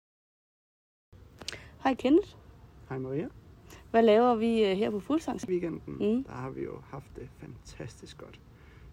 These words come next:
Speaker 2: fordi Dansk Blindesamfunds Ungdom har jo et legatarrangement.
Speaker 1: Hvad har du fået ud af at deltage til arrangementer?
Speaker 2: Jamen, øh,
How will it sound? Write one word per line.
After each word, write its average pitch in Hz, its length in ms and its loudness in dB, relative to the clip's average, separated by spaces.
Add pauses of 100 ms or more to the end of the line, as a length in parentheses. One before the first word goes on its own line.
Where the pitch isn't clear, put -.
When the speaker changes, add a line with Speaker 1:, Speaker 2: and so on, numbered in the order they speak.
(160)
Speaker 2:
fordi 135 340 -8
Dansk 151 260 -10
Blindesamfunds 135 600 -8
Ungdom 143 320 -8 (300)
har 135 120 -10
jo 127 140 -10 (220)
et 143 180 -8
legatarrangement. 139 1120 -10 (840)
Speaker 1:
Hvad 226 100 6
har 240 80 6
du 190 60 0
fået 170 240 0
ud 240 160 0
af 240 140 2 (100)
at 185 120 -4
deltage 226 440 -2 (100)
til - 100 -8
arrangementer? 202 500 -2 (880)
Speaker 2:
Jamen, 143 400 2
øh, 135 280 -4